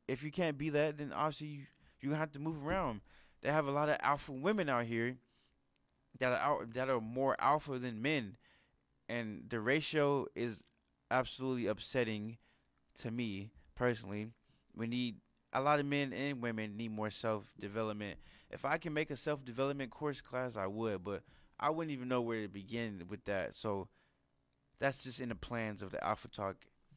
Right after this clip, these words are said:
stuff. So, yeah, we need more men to step up on the plate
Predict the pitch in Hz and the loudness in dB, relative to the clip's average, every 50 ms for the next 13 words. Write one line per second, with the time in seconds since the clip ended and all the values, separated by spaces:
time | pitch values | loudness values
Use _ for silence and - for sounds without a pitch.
0 | - - - - - - - - 110 101 95 90 - - - - 110 104 98 92 | -20 -18 -18 -14 -14 -10 -4 -2 0 0 0 -2 -4 -6 -2 0 2 2 2 0
1 | - _ - - _ _ _ _ - - - _ _ _ _ _ _ _ _ _ | -4 _ -18 -20 _ _ _ _ -20 -20 -20 _ _ _ _ _ _ _ _ _
2 | _ _ - 147 139 127 139 127 113 104 - - - - 139 156 165 165 156 151 | _ _ -10 -4 2 4 6 6 4 4 0 -6 -8 -6 -4 -2 -2 -2 0 2
3 | 147 143 143 135 120 95 - _ _ _ _ _ _ _ - 135 135 139 139 131 | 2 2 4 2 2 0 -4 _ _ _ _ _ _ _ -10 -4 -2 -2 0 0
4 | 120 110 - - 131 123 - 127 117 - 117 113 104 98 - - 120 117 110 104 | -2 -4 -2 0 0 2 2 0 -2 -2 -2 -4 -4 -6 -6 -2 0 2 2 2
5 | 92 - | 0 -4